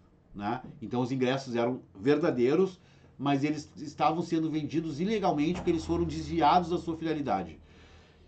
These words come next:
E a melhoria nos transportes prometida não foi entregue. Então é a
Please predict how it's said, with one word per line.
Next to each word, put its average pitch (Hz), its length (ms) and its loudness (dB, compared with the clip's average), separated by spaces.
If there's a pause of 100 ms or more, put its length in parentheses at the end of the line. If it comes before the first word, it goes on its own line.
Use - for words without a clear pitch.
(100)
E 165 720 0
a 165 140 2
melhoria 170 500 6
nos 170 160 -6
transportes 165 600 -2
prometida 175 800 0 (460)
não 180 240 4
foi 143 420 0
entregue. 110 560 -4 (1800)
Então 123 320 0
é 135 80 2
a 135 300 0